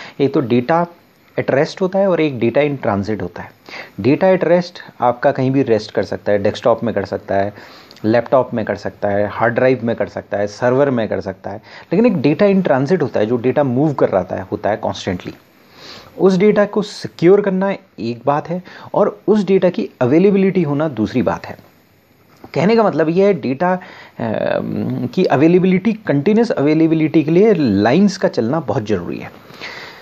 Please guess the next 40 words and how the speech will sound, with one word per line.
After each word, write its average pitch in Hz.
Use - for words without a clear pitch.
तो 220
टेलीकम्युनिकेशन 226
सिस्टम 208
की 202
स्ट्रेटजीज 175
क्या 180
हैं? 185
सबसे 170
पहले 170
रिडंडेंसी 131
हम 151
देखेंगे, 147
बिजनेस 135
कंटिन्यूटी 151
प्लानिंग 139
हम 101
देख 90
रहे 90
हैं, 92
यहाँ 92
पर 101
बिजनेस 120
की 185
कंटिन्यूटी 120
को 170
प्लान 127
कर -
रहे 101
हैं, 98
तो 131
सबसे 156
पहले 180
लाइंस 151
की 196
रिडंडेंसी 120
होनी 131
चाहिए, 123
टेलीकम्युनिकेशन 123
लाइंस 107
की। -